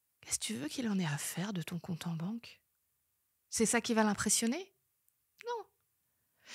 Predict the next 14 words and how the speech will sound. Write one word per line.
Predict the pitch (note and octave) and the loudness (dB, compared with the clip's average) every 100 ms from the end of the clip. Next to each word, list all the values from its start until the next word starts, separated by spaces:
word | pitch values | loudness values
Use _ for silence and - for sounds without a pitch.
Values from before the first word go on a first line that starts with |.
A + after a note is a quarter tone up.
| - | -8
Ce | - | 0
qu'il | - C4+ | 4 6
veut | C4 F#4 | 8 8
nous | F4+ C4 | 8 8
apprendre, | B3+ - - E4 F4+ E4 - | 8 6 2 2 0 -6 -2
c'est | - C4 | 2 4
de | A3+ | 4
dire, | A3 C#4 E4+ - _ _ _ _ _ _ _ - | 4 4 2 -4 _ _ _ _ _ _ _ -4
peu | - | 4
importe | E4+ D#4 E4 - | 4 4 4 4
tes | C4+ | 2
circonstances | - C4+ - C4+ - C4 - - _ - | 0 -2 -2 -4 0 0 0 -8 _ 4
extérieures, | E4 - - A#3+ G#3 E3+ - - _ _ _ _ _ _ _ _ _ - | 4 4 4 4 4 4 0 -12 _ _ _ _ _ _ _ _ _ -4
si | - - A#3 | 4 4 4